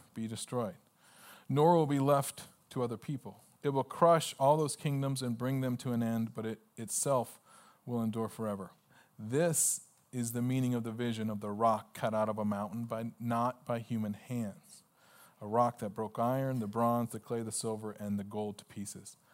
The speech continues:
The great God has shown the king what will take place in the future. This dream is true, and its interpretation is trustworthy." Again, now it's important to note here, and we bolded that, is that it was not by human hands. This is not a human kingdom.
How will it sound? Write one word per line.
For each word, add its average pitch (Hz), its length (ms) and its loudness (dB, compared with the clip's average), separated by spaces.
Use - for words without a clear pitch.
The 127 100 -4
great 139 280 2
God 131 240 6
has 127 120 0
shown 135 220 0
the 127 80 -2
king 123 280 -2
what 120 140 0
will 127 100 -2
take 117 220 -6
place 117 420 -4
in 113 120 -2
the 120 80 -2
future. - 540 -10
This 131 340 -2
dream 123 320 -2
is 113 120 -4
true, 123 320 -6
and 107 140 -4
its 104 160 -4
interpretation 107 840 -6
is 107 220 -6
trustworthy." 101 580 -4
Again, 123 240 -2
now 120 140 2
it's 117 120 -2
important 143 380 4
to 143 40 4
note 165 180 6
here, 131 220 -2
and 123 100 -2
we 123 40 2
bolded 139 460 4
that, 117 200 4
is 113 140 -2
that 120 120 2
it 107 80 -6
was 123 200 -2
not 143 460 4
by 131 140 4
human 120 280 -2
hands. 113 320 -2
This 117 180 -2
is 131 140 0
not 127 380 4
a 120 80 -2
human 113 480 -2
kingdom. 110 480 -4